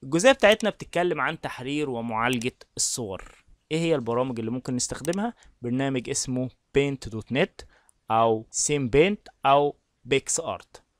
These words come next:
وكل حاجة من دول بي-، ليها نظام تشغيل. نظام التشغيل ال-، لجهاز الكمبيوتر بيبقى ويندوز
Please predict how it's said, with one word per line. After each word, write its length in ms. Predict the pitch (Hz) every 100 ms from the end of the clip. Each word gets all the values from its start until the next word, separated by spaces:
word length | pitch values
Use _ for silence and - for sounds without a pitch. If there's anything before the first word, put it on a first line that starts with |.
| _
وكل 340 | - 220 294 262
حاجة 280 | - 226
من 200 | 208 160
دول 380 | 147 151 190 226
بي-، 260 | 165 135 160
ليها 500 | 156 175 151 165 165
نظام 380 | 135 117 123 139
تشغيل. 540 | 151 143 151 170 113
نظام 240 | 104 120
التشغيل 440 | 127 117 110 123 135
ال-، 300 | 113 113 110 -
لجهاز 420 | 110 104 120 135
الكمبيوتر 520 | 131 131 131 170 180
بيبقى 340 | 123 107 123 147
ويندوز 420 | 165 117 110